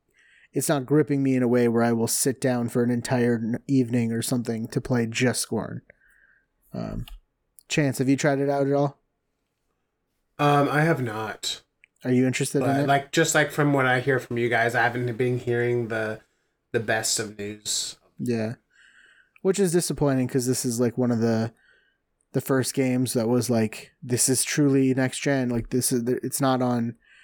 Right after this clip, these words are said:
Speaker 1: Xbox One or, you know, P S four or anything. It's only current gen, but it's like, I, I see nothing here that's like, it had to be on current gen.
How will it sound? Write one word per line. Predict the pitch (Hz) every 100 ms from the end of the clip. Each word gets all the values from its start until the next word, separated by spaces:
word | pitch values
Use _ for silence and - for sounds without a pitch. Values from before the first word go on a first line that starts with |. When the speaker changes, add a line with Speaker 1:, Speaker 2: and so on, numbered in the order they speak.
| _ -
Speaker 1:
Xbox | 135 - 131 -
One | 143 135 131 127
or, | 120 117 113 - _ _ _
you | 131
know, | 113
P | 107 139
S | 123
four | - 143 131 123
or |
anything. | 117 117 113
It's | 110 113
only | - 135 127 123 117 - _ - - - -
current | 160 131 117
gen, | 131 117 110 113 -
but | 127 110
it's | -
like, | 104 190 - - _ _ _ _ _ _ _ _ _
I, | - 139
I | 143
see | 143 165
nothing | 151 139 139
here | 113 131 117
that's | 110 104
like, | 110 107 - - _ _ _ _ _ _ _
it | 139 120
had | 131 127
to | 117
be | 117 110
on | 104
current | 107 - 196
gen. | - - -